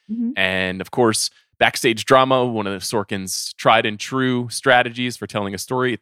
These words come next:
Speaker 2: This movie stars Nicole Kidman and Javier Bardem as Lucy and Desi, Nina Arianda, J K Simmons, Tony Hale, Aaliyah Shawkat, Jake Lacy, really good cast of actors. It has a, uh, I would say, labyrinthine structure, this movie,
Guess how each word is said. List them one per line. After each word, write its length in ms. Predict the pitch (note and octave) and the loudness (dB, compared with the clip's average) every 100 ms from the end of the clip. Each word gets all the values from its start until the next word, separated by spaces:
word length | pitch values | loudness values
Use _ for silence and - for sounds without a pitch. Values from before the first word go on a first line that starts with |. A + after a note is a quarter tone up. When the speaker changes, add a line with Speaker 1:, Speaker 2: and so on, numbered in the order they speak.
| - | -12
Speaker 2:
This 120 | - | -14
movie 160 | F#2 F#2+ | -12 -10
stars 260 | G2 F2+ | -10 -12
Nicole 220 | G#2 G2 | -10 -12
Kidman 340 | - F3 D3+ D3+ | -8 -6 -6 -8
and 80 | G2+ | -8
Javier 320 | F#2+ F#2 F2 | -8 -6 -8
Bardem 460 | F2+ F2+ A#2+ A#2 | -8 -2 0 0
as 120 | F#2 F#2+ | -4 -10
Lucy 320 | F#2 - F2 | -14 -14 -12
and 120 | F#2 | 0
Desi, 400 | C3 B2+ B2 A2 _ _ _ | 0 2 -2 -4 _ _ _
Nina 180 | G2+ G2 | -12 -10
Arianda, 460 | C#2 F#2+ A2+ C3 A#2 | -8 -6 -2 0 -2
J 160 | F#2 F2+ | -4 -8
K 140 | F2+ | -8
Simmons, 460 | - C#3 C3 B2 - | -6 -4 -4 -6 -8
Tony 240 | F2+ E2+ | -10 -6
Hale, 340 | A2+ A#2+ A#2+ F#2+ | 2 4 4 0
Aaliyah 240 | F2+ E2+ | -2 -6
Shawkat, 640 | - A#2+ B2+ C#3 A#2+ A#2 - | -2 0 0 2 2 2 -4
Jake 200 | F2+ A2 | -14 -6
Lacy, 400 | A#2 A2+ A2+ - _ | -6 -4 -8 -10 _
really 300 | G#2+ C#3 D3 | -6 -2 -2
good 160 | C#3+ C#3 | -2 -2
cast 320 | C3 A#2 - | 2 2 2
of 80 | A2 | -2
actors. 480 | F#2+ - G2+ G#2 - _ _ _ _ _ _ - | -2 -2 -8 -8 -10 _ _ _ _ _ _ -2
It 140 | C#3 | -2
has 440 | C3+ D3+ D#3+ D#3+ - | 4 4 4 0 -4
a, 400 | C3 A#2+ A2+ A2+ - | 0 2 2 0 0
uh, 460 | A2 G#2 G2+ G2 - | 2 2 2 0 -2
I 80 | - | -2
would 140 | - | -2
say, 240 | - G3 C#3 | 0 2 2
labyrinthine 920 | B2+ D3 D#3+ G3 - G#3+ A3 A3+ G#3+ | 4 4 4 -4 -2 0 0 -2 -4
structure, 540 | - A3+ - C#4 E4 _ F#3+ | -2 -2 -2 -6 -8 _ -6
this 160 | - | -6
movie, 360 | A3 C4+ D#4 | -6 -6 -6